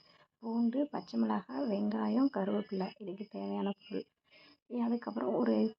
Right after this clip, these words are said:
ஒரு பாத்திரம் எடுத்து வச்சுக்கிட்டு, அந்த பாத்திரத்துல எனக்கு தேவையான, அ, நான் வந்து இந்த உருளைக்கிழங்குல இருக்க எல்லாத்தையும்,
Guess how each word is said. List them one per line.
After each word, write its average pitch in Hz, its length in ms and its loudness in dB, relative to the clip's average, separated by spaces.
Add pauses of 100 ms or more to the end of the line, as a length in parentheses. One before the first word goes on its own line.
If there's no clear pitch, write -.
(200)
ஒரு 226 280 2
பாத்திரம் 226 460 -2
எடுத்து 208 240 -6
வச்சுக்கிட்டு, 208 640 -4 (500)
அந்த 202 320 -6
பாத்திரத்துல 226 680 -4 (640)
எனக்கு 202 420 -10
தேவையான, 233 560 4
அ, 202 320 2
நான் 196 240 2
வந்து 214 280 6
இந்த 202 280 2 (1120)
உருளைக்கிழங்குல 233 720 2
இருக்க 214 240 -2
எல்லாத்தையும், 220 680 2